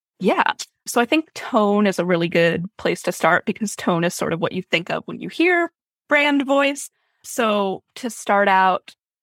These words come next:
and get into a tone of voice that you feel is good for your brand, I like to start thinking of that as sort of scales of, like, opposites. So do you want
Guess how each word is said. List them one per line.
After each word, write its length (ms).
and 180
get 180
into 340
a 80
tone 720
of 120
voice 500
that 180
you 100
feel 300
is 100
good 200
for 120
your 160
brand, 460
I 100
like 180
to 100
start 380
thinking 320
of 160
that 320
as 160
sort 260
of 160
scales 680
of, 140
like, 220
opposites. 680
So 240
do 140
you 160
want 240